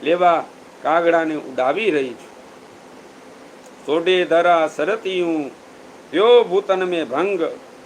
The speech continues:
ઉજામી વ્યો અબજો રાણે ધારા રંગ.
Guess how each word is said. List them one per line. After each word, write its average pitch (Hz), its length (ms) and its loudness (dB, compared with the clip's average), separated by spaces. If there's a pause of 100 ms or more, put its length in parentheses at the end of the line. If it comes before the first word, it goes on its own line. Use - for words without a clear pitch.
(160)
ઉજામી 196 640 0 (300)
વ્યો 190 420 0
અબજો 175 600 0 (320)
રાણે 180 560 0
ધારા 147 540 -2
રંગ. 156 280 -4